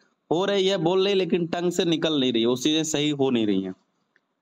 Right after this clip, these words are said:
तो उस condition में stammering में, मैंने तो इसमें result नहीं देखा है अगर ऊपर mental नहीं मिलते तो। अगर स्टैमरिंग में कुछ काम किए तो बाद में आपको antisoric medicine देनी पड़ेगी,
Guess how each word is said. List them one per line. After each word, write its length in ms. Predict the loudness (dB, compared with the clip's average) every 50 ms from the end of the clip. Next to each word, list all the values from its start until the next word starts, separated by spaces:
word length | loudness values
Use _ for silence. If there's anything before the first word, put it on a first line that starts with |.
| _ _ -2
तो 60 | -2
उस 140 | -2 0 -2
condition 400 | -4 -2 0 0 0 0 0 0
में 320 | 0 0 0 0 0 0 -2
stammering 440 | -2 -2 0 0 2 2 4 4 2
में, 160 | 2 2 2
मैंने 260 | 2 2 2 0 0
तो 140 | 0 0 0
इसमें 220 | 0 2 2 2 2
result 380 | 2 2 2 2 0 2 2
नहीं 260 | 2 2 2 2 2 2
देखा 300 | 2 0 0 -2 -2 -2
है 120 | -2 -2 -2
अगर 280 | -2 0 0 -2 -2 -4 -6 _ _ _ _ _ _ _ -6
ऊपर 320 | -2 -2 0 0 0 0 2
mental 340 | 2 2 2 0 0 0
नहीं 160 | 0 0 2 2
मिलते 300 | 2 0 0 0 -2 0
तो। 180 | 0 -2 -4 -4 _ -18 -20 _ -20 -20 _ -6
अगर 300 | -4 -2 0 0 0 0
स्टैमरिंग 460 | -2 -2 -2 -2 0 0 0 2 2 2
में 80 | 2 2
कुछ 200 | 0 -2 -2 -2
काम 280 | -4 -4 -2 -2 -2 -2
किए 180 | 0 0 -2 0
तो 80 | 0
बाद 180 | 0 0 0 0
में 160 | 0 0 0
आपको 220 | -2 -2 -2 -2
antisoric 560 | -2 0 0 0 0 0 0 0 0 0 2 0
medicine 400 | 0 0 0 -2 0 0 2 2
देनी 200 | 2 2 0 0
पड़ेगी, 360 | 0 0 0 0 -2 -4 -6